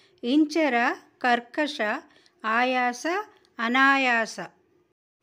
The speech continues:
ದೂರ ಹತ್ತಿರ, ನಗು ಅಳು, ಉದ್ದ ಗಿಡ್ಡ, ಮೇಲೆ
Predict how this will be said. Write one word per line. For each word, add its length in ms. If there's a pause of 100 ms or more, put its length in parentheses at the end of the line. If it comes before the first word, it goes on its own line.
(720)
ದೂರ 340 (380)
ಹತ್ತಿರ, 500 (460)
ನಗು 380 (480)
ಅಳು, 340 (540)
ಉದ್ದ 340 (600)
ಗಿಡ್ಡ, 340 (600)
ಮೇಲೆ 560